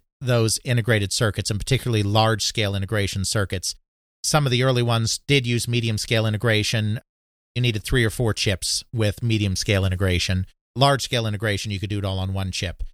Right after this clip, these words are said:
Just to clarify, when I talk about integration like that, that's how many transistors you can fit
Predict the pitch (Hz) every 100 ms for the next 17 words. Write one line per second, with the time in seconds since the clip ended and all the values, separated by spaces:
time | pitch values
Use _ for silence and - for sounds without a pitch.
0 | _ _ _ _ - 120 - - 110 -
1 | 147 135 - 117 113 107 104 - 113 110
2 | 110 107 101 - _ _ - 151 117 127
3 | 120 - 117 110 104 98 - 113 - 107
4 | 101 - _ _ _ - 127 - 170 139
5 | 127 - 131 113 113 107 - 101 95 -
6 | - _ 120 110 113 101 - 123 104